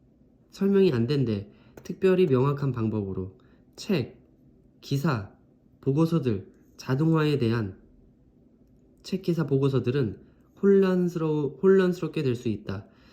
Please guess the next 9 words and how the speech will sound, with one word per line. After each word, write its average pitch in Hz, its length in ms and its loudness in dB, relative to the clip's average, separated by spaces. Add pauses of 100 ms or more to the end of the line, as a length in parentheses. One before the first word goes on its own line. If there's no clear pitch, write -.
(160)
감정의 175 540 2
분사잖아? 131 560 -2 (480)
비교 165 240 2
대상이 143 360 0
사물이니까 160 760 -2
ing 139 400 0
와야 120 180 0
된다는 107 340 -2
거지. 123 320 -4